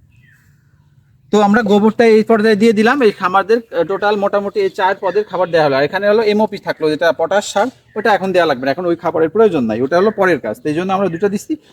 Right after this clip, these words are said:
আর গোবর দিচ্ছি আর খৈল দিচ্ছি। এইগুলো আপনারা প্রত্যেক ছাদ বাগানিরা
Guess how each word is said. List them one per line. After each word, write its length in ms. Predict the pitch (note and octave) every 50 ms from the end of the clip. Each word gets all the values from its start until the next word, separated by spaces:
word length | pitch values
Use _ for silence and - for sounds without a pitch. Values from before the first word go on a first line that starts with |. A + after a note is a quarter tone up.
| _ _ -
আর 100 | C#3+ D3
গোবর 280 | D3 F3+ F3 G3+ G3
দিচ্ছি 220 | F3+ G#3 - - A3
আর 60 | G3
খৈল 280 | - - A#3 A#3 A3
দিচ্ছি। 280 | F3 D3 - - A2+ - - _ - -
এইগুলো 440 | G#3+ G#3+ B3 B3+ A3 A3 A#3+ A3 A3+
আপনারা 400 | A3+ G3 - - F3 F3+ G3 G#3+
প্রত্যেক 360 | G#3 G#3+ G#3 - - G#3 G3
ছাদ 240 | - - F#3 E3+ E3
বাগানিরা 640 | D#3+ D#3+ E3+ E3 E3 E3+ E3+ E3 D#3+ F3+ G#3+ D4